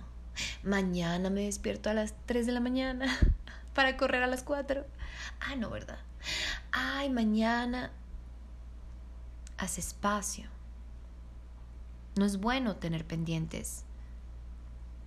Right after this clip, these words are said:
Nuestra mente está ocupada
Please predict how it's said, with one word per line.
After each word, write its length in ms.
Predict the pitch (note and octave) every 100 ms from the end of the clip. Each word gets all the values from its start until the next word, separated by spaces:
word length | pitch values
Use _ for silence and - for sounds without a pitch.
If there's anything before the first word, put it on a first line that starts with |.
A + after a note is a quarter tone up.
| - - - - -
Nuestra 320 | G3 F#3+ F#3+ F#3
mente 440 | G3 A#3+ C4 A#3
está 280 | G3 - F3
ocupada 760 | F3 F#3 - F#3+ F#3+ F3+ -